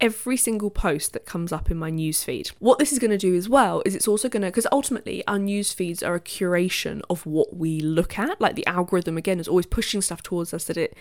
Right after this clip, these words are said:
thinks we want to see. So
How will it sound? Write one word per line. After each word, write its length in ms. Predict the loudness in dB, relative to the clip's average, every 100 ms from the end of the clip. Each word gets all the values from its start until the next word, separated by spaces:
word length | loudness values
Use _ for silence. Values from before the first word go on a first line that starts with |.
| -10
thinks 420 | 0 0 2 -2
we 100 | -4
want 220 | -4 -4
to 120 | 0 4
see. 320 | 6 4 2 -8 -10 -10 -14 -16 -12
So 400 | -2 4 6 4